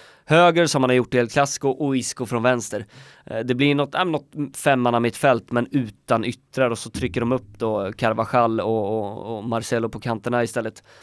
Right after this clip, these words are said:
Ja, det, det är väl ett möjligt alternativ. Jag tror att i vissa matcher kommer vi säkert kunna få se den varianten, men, eh, Hazard tillbaka och i form,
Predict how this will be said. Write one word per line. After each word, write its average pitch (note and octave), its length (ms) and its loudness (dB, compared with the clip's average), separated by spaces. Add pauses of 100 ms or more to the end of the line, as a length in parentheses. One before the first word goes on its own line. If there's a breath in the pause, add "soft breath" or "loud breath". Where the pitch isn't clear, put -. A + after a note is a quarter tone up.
(180 soft breath)
Ja, D3+ 260 -2
det, D3+ 80 4 (160)
det D#3 60 4
är D#3+ 40 4
väl E3+ 80 4
ett D3 100 2
möjligt C#3+ 360 4
alternativ. B2+ 480 0
Jag C3 120 2
tror D#3+ 120 4
att B2+ 80 2
i C3+ 40 0
vissa C#3 240 0
matcher D#3+ 220 0
kommer A#2+ 220 0
vi A#2 60 -4
säkert A2+ 340 -2
kunna A#2+ 200 -4
få B2 80 -8
se C#3+ 260 0 (320 loud breath)
den B2 280 2
varianten, A#2 560 2
men, A#2+ 260 2
eh, A#2+ 320 4
Hazard C#3+ 520 2
tillbaka C#3 440 2
och A#2+ 120 2
i - 20 -2
form, B2+ 420 2